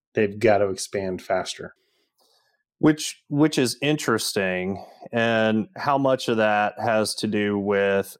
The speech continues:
Speaker 2: early vehicle designs and things that they have found since they've started to hit the mass market that need to be improved
Speaker 1: Right.
Speaker 2: versus things that are gonna be long-term service needs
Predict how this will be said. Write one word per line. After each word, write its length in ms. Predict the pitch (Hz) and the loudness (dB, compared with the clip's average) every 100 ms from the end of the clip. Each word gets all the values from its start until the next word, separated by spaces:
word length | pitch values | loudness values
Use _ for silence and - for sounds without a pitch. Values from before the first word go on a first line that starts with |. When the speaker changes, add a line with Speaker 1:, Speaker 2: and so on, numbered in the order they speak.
| _ 123 | _ -2
Speaker 2:
early 400 | 120 123 117 107 | 0 2 2 0
vehicle 960 | 110 110 107 117 110 107 104 104 104 _ _ 117 | 0 0 0 -2 0 0 2 0 -4 _ _ 0
designs 1160 | 104 107 101 104 104 104 104 104 104 - - - | 0 2 0 2 2 0 0 0 -2 -4 -10 -8
and 680 | 107 104 101 98 98 98 101 _ - | -4 0 2 2 0 -2 -6 _ -2
things 540 | 110 107 107 104 - | 0 2 2 0 -2
that 240 | 104 101 - | -2 -2 0
they 540 | 101 98 98 98 95 107 | 2 2 0 -2 -6 -4
have 180 | 110 95 | -6 -2
found 600 | 110 107 107 104 104 101 - - | -2 0 2 2 0 -2 -10 -18
since 480 | - - 143 151 - | -8 0 0 0 0
they've 300 | 107 101 95 | 0 0 -2
started 400 | - 101 98 95 | -2 -2 -2 -4
to 80 | |
hit 200 | 95 101 - | -2 -2 -2
the 60 | 98 | -2
mass 340 | 95 95 - | 0 0 -2
market 540 | 98 95 92 98 95 92 _ _ - - | -2 -2 -2 -2 -2 -4 _ _ -18 -4
that 120 | 101 | -2
need 200 | 110 113 | 0 0
to 60 | 101 | 0
be 180 | 107 101 | 0 0
improved 800 | 92 - 117 147 180 202 - - _ _ _ _ _ - | -2 -2 2 4 4 2 -4 -18 _ _ _ _ _ -2
Speaker 1:
Right. 200 | 120 120 | 2 4
Speaker 2:
versus 560 | 101 104 107 101 - - _ _ _ _ - | 2 2 2 2 -2 -12 _ _ _ _ 0
things 380 | 127 117 113 117 | 2 2 0 2
that 140 | 117 | 2
are 120 | 110 | 4
gonna 180 | 104 107 | 2 2
be 140 | 104 104 | 2 2
long-term 760 | 104 107 110 101 120 107 104 | 2 2 2 0 -2 0 -2
service 540 | 95 - 104 98 92 - | -2 -2 0 0 -4 -6
needs 560 | 90 87 - - - | -10 -10 -12 -16 -18